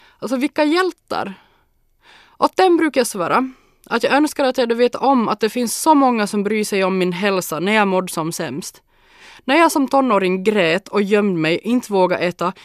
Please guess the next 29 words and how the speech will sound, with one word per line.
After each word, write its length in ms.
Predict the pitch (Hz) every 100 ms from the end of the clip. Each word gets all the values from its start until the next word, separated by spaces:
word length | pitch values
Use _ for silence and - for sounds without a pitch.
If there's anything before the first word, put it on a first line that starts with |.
| -
inte 260 | - 254 -
sov 380 | - 190 175 185
och 140 | 196
hatade 460 | - 254 240 226 175
mig 100 | 160
själv, 340 | 165 156 202 - - - _
så 100 | -
hade 80 | 240
det 80 | 247
varit 180 | 262 -
skönt 320 | 302 294 254
att 100 | 226
veta 420 | 240 226 - - - - -
att 120 | 208
det 80 | 226
finns 180 | 247 269
en 120 | 262
armé 640 | 262 269 311 359 226 175
som 220 | - 285
inte 300 | 302 349 330
vill 180 | 302 330
något 180 | 302 254
annat 300 | 254 220 -
än 160 | 247 262
att 220 | 262 277
jag 160 | 269
ska 180 | - -
må 180 | 220 208
bra. 360 | 233 220 147